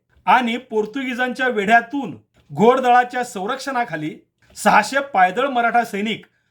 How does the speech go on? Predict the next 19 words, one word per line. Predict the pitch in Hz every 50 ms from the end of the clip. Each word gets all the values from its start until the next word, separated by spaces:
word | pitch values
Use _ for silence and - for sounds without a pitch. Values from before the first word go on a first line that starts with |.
| _ _ _ _
फोंडा | - 190 202 220 208 226 233
किल्ल्यात | 233 - - 208 208 208 202 208 220 240 220 170
दाखल | 190 185 180 185 - 226 233
देखील | 196 220 202 208 - 302 302
झाले. | 269 240 208 156 113 - _ _ _ _ _ _ -
छत्रपती | 277 277 277 294 285 294 277 247 - 269 269
संभाजीराजे | - - 220 208 208 226 233 226 247 240 208 175 147 147 151 170 - _ _ _ _
स्वतः | _ - - 247 240 240 320 285
आल्याचे | 254 302 311 294 220 233 240 240 233 - 247
पाहताच | - - 180 170 185 185 220 196 165 156 - - _ _ _ - _ _
व्हाईसरॉय | 135 135 185 233 254 - 247 233 233 240 233 233 -
अल्वोरची | 170 175 185 196 226 240 233 - - 175 147 151 202 - _ _ _ _ _ _ _ _
पाचावर | 214 208 208 208 - 294 277 277 277 285 277
धरण | 214 185 202 208 214 214 202
बसली. | 185 - 170 151 117 101 _ _ _ _ _ _
त्याच्या | 202 208 214 214 254 247
नजरेसमोर | 240 226 214 202 214 220 254 - - - 214 220 269 247 190 - - _ _ _ _ _ _ -
सहाशे | 214 180 190 247 240 240 285 320
मराठे | 320 277 240 233 240 240 - 214 170 - - _